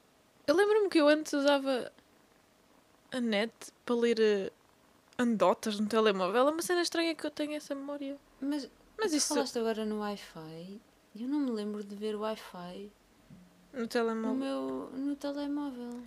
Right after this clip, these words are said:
Speaker 1: Como é que nós tínhamos acesso à internet? Era dados móveis, não era? Ou porque
Speaker 2: Sim,
Speaker 1: era
Speaker 2: dados
Speaker 1: ligado à
Speaker 2: móveis.
Speaker 1: net de casa?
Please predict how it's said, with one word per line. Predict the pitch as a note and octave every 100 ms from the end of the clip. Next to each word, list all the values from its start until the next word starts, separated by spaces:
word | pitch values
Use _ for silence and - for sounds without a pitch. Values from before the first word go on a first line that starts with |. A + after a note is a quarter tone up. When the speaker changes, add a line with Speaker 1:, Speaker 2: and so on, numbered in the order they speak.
| -
Speaker 1:
Como | G4
é | A4
que | A#3
nós | G#3+
tínhamos | - G3 G3 G3
acesso | G#3 G3+ G#3+ -
à | -
internet? | G#3 - - - _ - - -
Era | - A#3 F3+
dados | F3 -
móveis, | A3+ D4 C#4 A3
não | G3+
era? | F3+ A2 - _ - - - -
Ou |
porque | - D4 - - - - - _ _ _ _ _ _ _ _ _ _ _
Speaker 2:
Sim, | - - A#3+ B3+
Speaker 1:
era | C4 C4+
Speaker 2:
dados | C4
Speaker 1:
ligado | A#3 A#3 A3+
à | A#3
Speaker 2:
móveis. | A3+ A3+
Speaker 1:
net | -
de | -
casa? | F#3 G#3 G#3